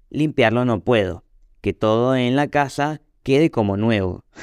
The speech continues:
<laughs> Es una rima, pero tampoco es muy ingeniosa. Lo que sí logra Sabrina es que estos conjuros son como muy generales. Eso es lo que le dice el sinodal. Entonces hay cosas que van a verse afectadas por el conjuro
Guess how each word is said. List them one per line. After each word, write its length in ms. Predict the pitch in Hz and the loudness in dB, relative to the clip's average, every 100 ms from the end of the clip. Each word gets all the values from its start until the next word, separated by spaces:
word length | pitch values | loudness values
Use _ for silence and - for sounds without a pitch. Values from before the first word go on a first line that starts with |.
| - - | -20 -6
<laughs> 480 | 165 135 107 160 160 | -2 0 -2 -10 -6
Es 240 | - 113 139 | -6 -4 -2
una 260 | 135 113 | 0 0
rima, 480 | 113 131 135 110 113 - _ _ _ | 0 0 2 0 -2 -8 _ _ _
pero 380 | 123 113 110 107 | 0 2 2 2
tampoco 420 | 104 104 107 117 | 0 0 0 0
es 60 | 143 | 0
muy 200 | 127 139 | 0 0
ingeniosa. 840 | 143 - 113 123 131 110 113 117 - _ | -2 -2 0 0 0 -2 -4 -6 -12 _
Lo 200 | - 113 | -2 -2
que 100 | 113 | -2
sí 300 | 104 139 151 | -4 -4 0
logra 400 | 156 151 147 135 | 2 2 0 -2
Sabrina 600 | 131 120 131 135 107 104 - | -2 0 0 0 -2 -4 -8
es 140 | 104 | -8
que 320 | - 123 120 - | -2 0 0 -2
estos 260 | 120 131 | -4 -4
conjuros 440 | 127 131 135 143 131 | -2 -4 0 -2 0
son 140 | 143 | -2
como 200 | 139 135 | 0 0
muy 140 | 143 | 0
generales. 680 | - 147 120 123 101 90 - _ _ - | -2 -2 2 2 0 -4 -12 _ _ -10
Eso 180 | 117 131 | -6 -2
es 60 | |
lo 80 | 123 | -2
que 100 | 117 | 0
le 80 | 107 | 0
dice 200 | 110 107 | 0 -2
el 80 | 104 | -2
sinodal. 440 | 110 113 117 120 - _ | -2 0 0 -2 -8 _
Entonces 480 | - 113 120 135 127 - | -4 -2 0 0 -2 -4
hay 140 | 135 131 | -2 -2
cosas 340 | - 147 151 | -2 -4 -6
que 320 | - 139 147 - _ _ | -2 0 -2 -6 _ _
van 340 | - 98 123 135 | -8 0 2 2
a 400 | 135 131 127 120 | 0 0 0 0
verse 260 | 117 123 135 | 0 -2 -4
afectadas 560 | 127 110 - 147 120 117 | -8 -8 -2 0 0 0
por 180 | 107 107 | -2 0
el 100 | 104 | -2
conjuro 640 | 120 131 - 131 123 | -4 -4 -2 0 0